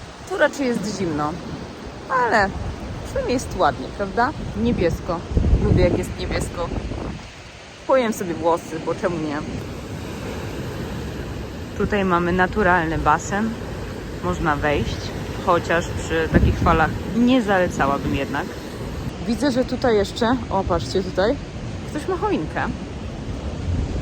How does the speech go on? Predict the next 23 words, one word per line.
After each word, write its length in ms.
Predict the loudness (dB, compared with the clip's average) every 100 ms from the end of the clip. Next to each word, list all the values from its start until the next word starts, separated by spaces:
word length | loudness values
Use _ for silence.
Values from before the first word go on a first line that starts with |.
| 0 0 -2 -8 -14 -14 -6
To 100 | -4
ciekawe, 500 | 0 4 4 4 2 -2
to 80 | -4
ciekawe. 600 | -4 0 0 4 4 2
Styczeń 400 | -2 0 0 2
się 140 | 0
kończy, 460 | 0 -2 -2 -2 0 0
ale 160 | 0
choinka 560 | 0 -2 -2 -2 -2 -2 -2 -4 -4 -4 -4 0
może 180 | 2 4
być 180 | 2 6
chyba 180 | 6 6
przez 240 | 4 4
cały 260 | 4 4 4
rok, 160 | 2 -2 -2
no 80 |
nie? 140 | -2 -4 -6 -8 -8 -10 -10 -8 -6
Przylecieli, 800 | 0 2 2 2 2 4 2
e, 200 | 2 2
do 140 | 2 2
nas 260 | 4 4
moi 220 | 4 4 2
rodzice, 500 | 0 -4 -4 -4